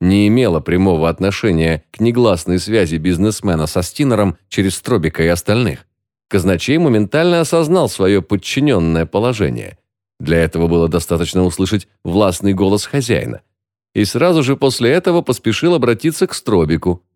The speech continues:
«Как бы вы поступили в таком случае?» спросил он у Стробика, который заранее знал о визите Молинауэра и ждал, когда Стинер явится к нему. «Мистер Молинауэр говорит, что этот новый заём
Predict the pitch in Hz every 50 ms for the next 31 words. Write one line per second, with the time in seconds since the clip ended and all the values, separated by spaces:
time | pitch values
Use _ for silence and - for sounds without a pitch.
0 | _ _ _ _ _ _ _ _ _ _ _ _ _ _ _ _ - 170 175 160
1 | 143 147 151 151 156 147 - - 113 92 - - 98 - 98 87 90 85 - 101
2 | 90 - 101 85 82 - - 85 78 73 - - 85 82 78 - _ - - -
3 | - 98 98 90 - - 101 95 90 87 92 92 - - - 131 135 123 98 90
4 | - 85 78 90 85 - 98 90 92 92 87 - _ _ _ - 90 82 87 92
5 | 87 85 104 117 101 80 76 78 76 73 87 85 82 82 80 82 87 85 80 90
6 | 78 - 80 80 82 80 80 82 95 110 101 82 78 80 78 76 78 78 73 -
7 | _ _ _ - 95 95 90 76 76 98 113 147 151 - 127 107 101 104 92 -
8 | - - 143 131 123 113 - - - 101 98 98 104 92 73 69 65 - - -
9 | - 73 71 65 58 - - _ _ _ _ _ _ _ _ _ _ _ _ -
10 | 95 104 120 120 - - 117 113 110 107 110 110 107 101 110 127 127 107 90 87
11 | 87 87 87 85 - _ _ _ - 90 95 101 110 117 131 127 113 - - 117
12 | 107 - 120 123 117 - 113 - 104 104 127 135 110 87 87 87 76 82 95 90
13 | 87 104 147 156 135 110